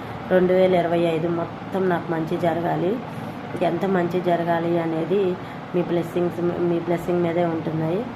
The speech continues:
ఏం మంచి కోరుకోవాలి, నాకు నా ఓన్ కంటెంట్ క్లిక్ కావాలి, నా ఓన్ కంటెంట్ల మీద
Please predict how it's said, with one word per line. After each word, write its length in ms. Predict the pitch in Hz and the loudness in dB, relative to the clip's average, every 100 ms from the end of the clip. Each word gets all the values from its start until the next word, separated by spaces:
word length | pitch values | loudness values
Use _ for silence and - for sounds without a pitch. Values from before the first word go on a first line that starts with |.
| - - - - - - - - 180 175 | -10 -12 -12 -12 -10 -10 -10 -6 -2 2
ఏం 240 | 185 190 | 4 4
మంచి 300 | 175 175 175 | 2 0 0
కోరుకోవాలి, 540 | 175 160 165 160 165 | 0 0 -2 -2 0
నాకు 260 | 165 160 165 | -2 -4 -2
నా 180 | 165 160 | -2 0
ఓన్ 320 | 156 170 175 | 0 0 0
కంటెంట్ 560 | 175 170 156 170 170 180 | 2 0 0 -2 0 -2
క్లిక్ 380 | - 165 - | -2 -6 -2
కావాలి, 460 | 170 160 160 160 160 165 | 0 2 0 0 -2 -2
నా 180 | 170 160 160 170 | -2 0 0 0
ఓన్ 240 | 185 190 185 | 2 2 0
కంటెంట్ల 440 | 175 170 160 175 | 0 0 -2 -2
మీద 460 | 165 165 160 175 | -2 -2 0 2